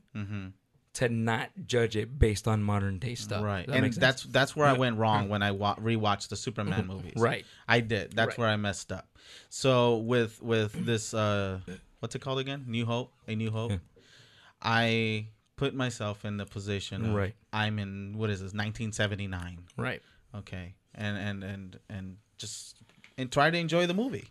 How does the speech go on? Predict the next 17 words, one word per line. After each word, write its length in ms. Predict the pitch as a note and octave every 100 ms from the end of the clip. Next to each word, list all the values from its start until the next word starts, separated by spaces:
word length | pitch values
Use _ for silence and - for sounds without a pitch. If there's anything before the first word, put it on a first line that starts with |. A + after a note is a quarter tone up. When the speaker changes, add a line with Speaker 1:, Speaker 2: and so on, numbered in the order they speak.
| -
Speaker 2:
Well, 160 | B2
seventy-nine 560 | - D4 C#3 - A2+ G#2+
mixed 200 | G#2+ -
with 100 | A#2
ninety-nine 600 | A2 G2+ G2 G#2 A#2+ A#2
because 260 | - F#3 E3
you 80 | -
did 180 | E3+ D#3
have 200 | G#2 G#2+
the 80 | G#2+
additional 340 | C#3 - C#3
features 300 | - A2 G#2+
from 140 | - A2+
the 60 |
remastered 500 | F#2+ F#2+ G#2 G2 G2
version. 340 | F2 F#2 F2+ F2+ _
Speaker 1:
Mm, 300 | G#2+ F#2+ F#2